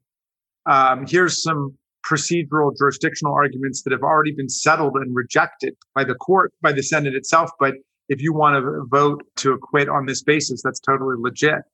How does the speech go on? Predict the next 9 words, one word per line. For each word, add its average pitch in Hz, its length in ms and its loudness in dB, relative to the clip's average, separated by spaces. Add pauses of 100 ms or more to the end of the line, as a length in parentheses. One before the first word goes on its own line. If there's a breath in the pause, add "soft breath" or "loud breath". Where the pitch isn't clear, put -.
(240)
Just 123 240 -8
throw 143 260 4
it 139 60 0
into 139 200 -2
the 131 80 -4
kitchen 135 340 -6
sink 143 320 -2
with 123 260 -4
our 123 300 4